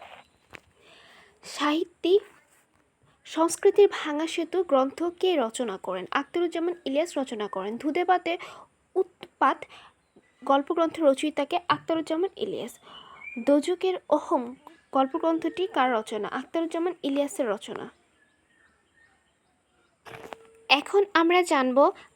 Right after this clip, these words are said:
আহসান হাবিব সম্পর্কে। কবি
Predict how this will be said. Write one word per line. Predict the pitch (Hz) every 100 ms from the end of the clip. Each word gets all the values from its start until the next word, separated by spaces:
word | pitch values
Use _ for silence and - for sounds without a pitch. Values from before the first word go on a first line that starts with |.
| _
আহসান | 302 349 - 415 415
হাবিব | 302 262 277
সম্পর্কে। | - 262 233 220 208 208 - - - - - -
কবি | - 359